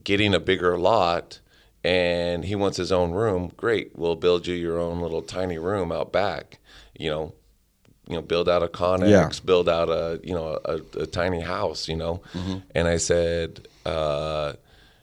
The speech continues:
Speaker 1: you know, we joke about that, but if we were in a different country,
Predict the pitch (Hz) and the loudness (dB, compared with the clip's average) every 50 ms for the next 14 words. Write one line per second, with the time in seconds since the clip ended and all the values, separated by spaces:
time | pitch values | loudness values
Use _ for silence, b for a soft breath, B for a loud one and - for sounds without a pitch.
0 | b b b _ _ - 90 92 87 80 78 - - - 98 95 101 104 - - | b b b _ _ -2 2 2 4 4 2 0 -2 -4 -4 -2 -2 -2 2 6
1 | 107 107 123 135 - - 95 85 90 80 80 80 78 - 82 80 80 - - - | 8 8 8 8 6 2 2 2 0 0 0 -2 -2 -2 -2 -2 -2 -2 -4 -2
2 | - 92 85 73 92 - - 120 143 165 147 131 113 98 95 90 101 110 - - | 0 0 2 2 0 0 0 0 0 2 2 2 2 2 2 2 0 0 0 0
3 | 92 82 - - - 87 92 101 - - 147 160 180 208 214 | -2 -4 -4 -2 -2 0 0 0 -2 -4 -4 -4 -6 -8 -12